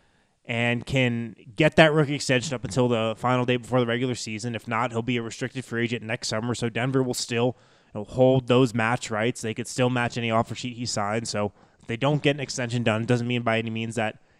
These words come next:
he's not gonna be a Nugget after next season. I think Denver would very much like to re-sign Malik Beasley.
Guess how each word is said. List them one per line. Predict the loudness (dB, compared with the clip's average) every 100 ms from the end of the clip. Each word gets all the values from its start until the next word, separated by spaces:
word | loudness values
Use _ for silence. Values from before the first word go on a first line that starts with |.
| -8
he's | -6 -2
not | 0 0
gonna | -2 -4
be | -2
a |
Nugget | 0 0 2
after | 0 -2 -6
next | -6 -6
season. | -10 -8 -10 -12 _ -20 -20 -4
I | 4 6
think | 8 6 8
Denver | 6 8 10 10
would | 8 4 8 8 4 4
very | 8 10
much | 10 8 6
like | 2 2 2
to | 0
re-sign | 0 0 4 4 2 -2 0
Malik | 4 4 4
Beasley. | 0 0 2 0 -2 -4